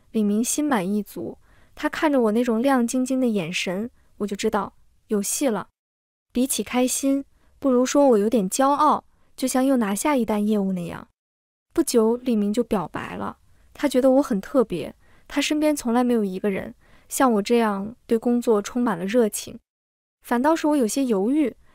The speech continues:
李明对我来说仅算是一个不太讨厌的人，和一个没长大的男孩没什么区别。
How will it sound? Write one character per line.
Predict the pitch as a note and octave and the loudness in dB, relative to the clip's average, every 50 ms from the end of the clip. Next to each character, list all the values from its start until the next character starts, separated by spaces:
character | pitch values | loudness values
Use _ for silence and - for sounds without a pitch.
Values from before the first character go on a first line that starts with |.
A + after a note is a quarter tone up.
| _ _ _ | _ _ _
李 | - A#3 | 0 2
明 | A3+ A#3 C4 D4+ | 2 4 2 2
对 | D4+ F#4 | 2 2
我 | F4+ D4+ A#3+ | 2 4 2
来 | G3+ G3 G3 G3+ | 2 0 0 -2
说 | A3 - - C4 B3 B3 B3 B3+ B3+ B3+ C4 _ _ | -4 -2 0 2 2 2 2 2 0 -2 -4 _ _
仅 | - - A3 G3 G3 | -6 -4 -2 -2 -2
算 | - - C#4+ C#4 | -2 0 0 0
是 | C#4+ - C#4 | 0 0 -2
一 | B3 A#3+ | -2 0
个 | A#3+ C4 B3 | 0 0 -2
不 | - - | -2 -4
太 | - - D#4 C#4 | -4 -2 -2 -2
讨 | - - - - D#3 | -2 -4 -6 -8 -6
厌 | - G#3 A#3 A#3 G#3 | -2 -2 -2 -2 -2
的 | G3 F3 | -4 -6
人， | - - - - B3 _ _ _ _ _ _ | -8 -10 -12 -14 -14 _ _ _ _ _ _
和 | - - - | -8 -2 0
一 | A#3+ B3 | 0 0
个 | A#3+ C4 | 0 0
没 | A#3+ A3+ A3+ B3 | 0 0 0 0
长 | C4+ - A#3 F#3 G#3 | 0 -2 -2 -2 -2
大 | G#3+ A3+ A3+ | -2 -2 -2
的 | A3+ A3 G#3 | -2 -2 -4
男 | G3+ F#3+ F#3 G3+ | -4 -4 -6 -6
孩 | G3+ - A3 F#3 E3+ - - - _ | -8 -8 -8 -8 -8 -8 -12 -14 _
没 | - G3+ G#3 | -6 -4 -4
什 | A3+ - A3 | -4 -4 -4
么 | G#3+ G#3+ | -6 -6
区 | - - - - C#4+ | -6 -8 -6 -4 -4
别。 | C#4 - - - - | -4 -6 -8 -12 -12